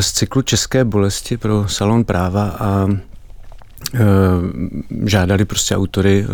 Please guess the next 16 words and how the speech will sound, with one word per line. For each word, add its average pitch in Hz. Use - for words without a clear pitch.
eh, 90
spisovatele -
o 98
nějaké, 92
nějaké 98
literární 95
reportáže 95
o 98
něčem, 95
co -
jim 92
na 92
naší 90
společnosti -
vadí. 87
A 90